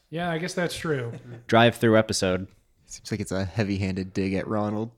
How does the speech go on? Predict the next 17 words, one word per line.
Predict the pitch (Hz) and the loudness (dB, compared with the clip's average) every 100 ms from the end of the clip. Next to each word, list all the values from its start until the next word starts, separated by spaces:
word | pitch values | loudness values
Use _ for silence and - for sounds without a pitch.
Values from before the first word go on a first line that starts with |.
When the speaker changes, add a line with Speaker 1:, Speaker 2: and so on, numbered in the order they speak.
| - - - - | -20 -18 -16 -14
Speaker 1:
Before | 147 214 | -8 -6
we | 247 | 0
get | 151 - | 0 2
too | 185 | 2
deep | 170 170 156 | 6 4 6
into, | 147 147 - 147 139 | 6 6 6 6 8
uh, | 131 123 123 | 8 6 6
Midnight | 143 139 135 123 | 6 8 8 6
Mass, | 131 127 127 - - - - _ - | 4 4 2 -2 -10 -20 -20 _ 4
so | 156 143 | 6 8
the | 139 135 | 8 6
writer, | 123 175 233 214 | 6 6 8 8
director, | 180 190 190 - 175 | 8 6 6 6 6
and | 160 | 8
editor | 156 156 143 139 | 6 6 6 6
of | 131 117 | 4 4
this | 131 131 - - - | 4 4 4 0 -4